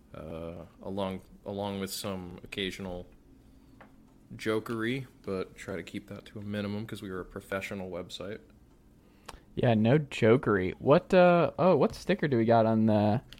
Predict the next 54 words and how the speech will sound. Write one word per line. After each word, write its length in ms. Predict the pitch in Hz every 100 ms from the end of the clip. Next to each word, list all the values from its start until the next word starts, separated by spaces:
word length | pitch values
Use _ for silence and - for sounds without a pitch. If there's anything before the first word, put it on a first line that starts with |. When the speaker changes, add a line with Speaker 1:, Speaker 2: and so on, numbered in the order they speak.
| -
Speaker 2:
on 180 | 123 113
the 200 | 107 107
Speaker 1:
Oh, 60 | 120
just 240 | 120 117
a 40 | 120
Speaker 2:
Naley 380 | 120 123 123 98
Speaker 1:
Nalgene 160 | 87
sticker. 420 | - 92 - - - _ - _ -
Speaker 2:
Yeah. 260 | 113 113 117 -
Oh, 380 | 214 294 - -
I 40 |
didn't 100 | 196
even 100 | 233
know 100 | 143
they 100 | 143
did 200 | 151 247
that. 220 | 160 156
'Cause, 160 | - 139
like, 220 | 147 135
look 140 | 165 262
at 80 |
mine, 260 | 165 214 170
John. 300 | 90 - 104 - - - -
There's 180 | - 226
no 120 | 220
sticker 500 | 139 - 95 90 98
for 140 | - 98
me. 200 | 98 110
It, 100 | 110
Speaker 1:
Wow. 180 | 147
Speaker 2:
it 20 | 90
doesn't 180 | 85 71
come 120 | 101
with 140 | -
a 40 | -
sticker. 560 | - - 101 120 160 - - - - - -
Speaker 1:
You 160 | -
got, 100 | -
Speaker 2:
Just 120 | -
Speaker 1:
you 60 | -
got, 280 | 185 151 95
Speaker 2:
that. 80 | - - 127
Speaker 1:
you 80 | 117
got 180 | -
cheated 480 | - - 147 185 62
right 220 | 69 71 -
there, 160 | 78
man. 300 | 78 90 120 - - -
Actually, 340 | - 247 285 - - - -
you 80 | 131
know 120 | 139
what 100 | 165
it 80 | 151
is? 220 | 131 139